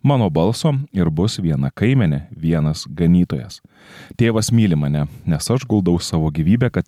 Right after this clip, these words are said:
ir vėl ją pasiimčiau. Niekas netima jos iš manęs, bet aš pats ją laisvai atiduodu. Aš turiu galią ją atiduoti ir turiu galią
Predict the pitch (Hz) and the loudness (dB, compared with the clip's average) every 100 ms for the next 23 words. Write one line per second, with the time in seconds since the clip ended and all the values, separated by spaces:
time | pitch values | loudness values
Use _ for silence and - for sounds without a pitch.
0 | 78 73 78 78 78 80 80 - 90 92 | 0 2 2 4 2 0 -4 -2 2 2
1 | 90 71 - - - - - 175 120 135 | 2 -2 -8 -14 -20 -6 0 2 2 2
2 | 143 117 76 73 69 - - 87 87 76 | 2 2 2 2 0 -4 -2 2 2 2
3 | - 87 123 135 - 98 - 80 71 73 | -2 -2 -2 -2 -2 -2 0 0 0 0
4 | - 82 80 82 90 80 71 - - - | 0 0 2 2 2 2 0 -6 -20 -8
5 | - 101 156 131 90 90 127 117 78 82 | -4 0 0 0 2 2 2 2 2 2
6 | 78 - 73 101 - - - - 110 87 | 2 0 2 2 0 -2 -2 0 0 2
7 | 92 113 82 80 101 | 2 0 0 2 2